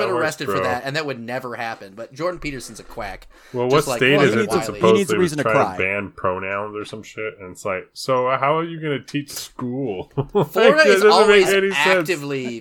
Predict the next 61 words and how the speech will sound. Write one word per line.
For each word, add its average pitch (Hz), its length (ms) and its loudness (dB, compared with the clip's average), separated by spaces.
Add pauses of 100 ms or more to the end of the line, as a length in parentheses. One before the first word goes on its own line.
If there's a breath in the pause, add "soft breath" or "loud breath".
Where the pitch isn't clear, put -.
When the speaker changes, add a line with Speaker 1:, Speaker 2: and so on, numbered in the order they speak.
(160)
Speaker 1:
doing 139 340 -4
the 117 140 -14
opposite 120 420 -8
of 110 80 -10
what 117 120 -6
it 98 80 -14
says. 104 320 -8
We're 220 180 2
all 202 220 2
for 196 120 -8
free 190 240 -4
speech, 151 380 -4
but 123 200 -8
you - 80 -20
can't 170 220 -4
talk 202 160 -4
about 196 360 -4
the 185 60 -14
gays. 139 420 -4 (360 soft breath)
You 131 80 -10
can't 170 240 -2
talk 196 200 -2
about 190 200 -4
the - 60 -20
transgenders. 131 640 -6 (160)
You 117 100 -16
can't 165 200 2
Speaker 2:
Well, 147 100 6
Speaker 1:
talk 143 80 0
Speaker 2:
you 143 80 2
know 156 120 4
Speaker 1:
about 131 40 2
Speaker 2:
why, 151 260 6
Speaker 1:
the, 107 60 0
the 123 60 6
Speaker 2:
right? 143 80 6
Speaker 1:
blacks. 160 160 2
Speaker 2:
The 135 60 0
Speaker 1:
And 123 80 -6
Speaker 2:
gays 180 300 4
Speaker 1:
you 156 60 0
Speaker 2:
are - 20 0
Speaker 1:
can't 269 100 2
Speaker 2:
just - 100 -2
Speaker 1:
talk 247 160 4
about 220 120 6
Speaker 2:
grooming. 220 200 4
Speaker 1:
history 165 520 -6
unless 214 560 -2
you 214 60 -18
talk 196 180 -4
about 196 200 -4
history 170 280 -8
in 180 60 -8
the 175 60 -8
way 175 100 -4
we 196 120 -8
like. 240 280 -6 (100)
Whitewashed. 120 580 -6 (360 soft breath)
Speaker 3:
I, - 80 4
Speaker 1:
Boom. 427 200 4